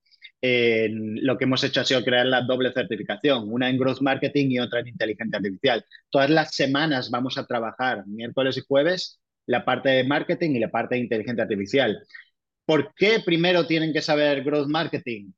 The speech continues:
Porque, eh, es como lo que decía antes del M B A,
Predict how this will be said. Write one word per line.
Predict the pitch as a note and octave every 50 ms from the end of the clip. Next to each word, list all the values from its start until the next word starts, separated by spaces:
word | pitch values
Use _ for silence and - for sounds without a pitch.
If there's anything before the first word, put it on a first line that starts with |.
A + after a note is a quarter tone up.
| _ _ _
Porque, | - B2 A#2 G#2 B2+ B2 A#2 A#2 - -
eh, | C3+ C3 B2 B2 A#2 A2+ A#2 A2+ A2+ A2+ A2 A2 G#2+ - _ _ _ _ _ _ _ _ _ _
es | - - -
como | - D#3 D3+ C#3+ C#3 C3 B2
lo | B2+ B2 G2+
que | B2+
decía | B2 A#2+ G#2+ C3 A#2+ A#2+
antes | B2 A2+ B2 A2+ G#2+
del | B2 A#2+ A2+ A#2 - -
M | D3 C3+ C3 A#2+
B | A2+ A#2 A2+ C3
A, | D3+ A#2 G2+